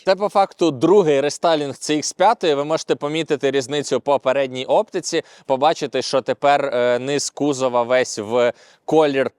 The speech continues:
кузова, вибачте за тавтологію. І також на передньому та задньому бамперах у нас з'явились ось такі сірі накладки, які, якщо чесно, не дуже гармоніюють, е, по кольору з усіма варіантами, які використовуються на C X п'ятих.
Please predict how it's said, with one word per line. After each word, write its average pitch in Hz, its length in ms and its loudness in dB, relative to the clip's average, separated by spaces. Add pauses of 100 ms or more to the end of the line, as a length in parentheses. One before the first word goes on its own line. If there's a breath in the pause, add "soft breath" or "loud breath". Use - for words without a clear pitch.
(160)
кузова, 117 540 0
вибачте 139 420 0
за 143 120 -2
тавтологію. 147 760 -2
І 196 120 0
також 165 360 -4
на 143 80 -2
передньому 143 420 -2
та 139 100 -4
задньому 135 360 -2
бамперах 147 480 -2
у - 20 -12
нас 127 160 -6
з'явились 123 460 -2 (180 loud breath)
ось 135 180 -2
такі 139 340 -4
сірі 135 420 -2
накладки, 135 540 -4
які, 117 180 -10
якщо 123 240 -6
чесно, 135 340 -6 (180 loud breath)
не 123 120 -2
дуже 131 300 -2
гармоніюють, 117 880 -4
е, 107 100 0
по 110 160 -6
кольору 120 500 -2 (120)
з 117 100 -10
усіма 131 360 -2
варіантами, 123 640 -2
які 107 240 -4
використовуються 113 760 -4
на 113 200 -4 (220 loud breath)
C - 180 -4
X 123 360 -4
п'ятих. 85 400 -6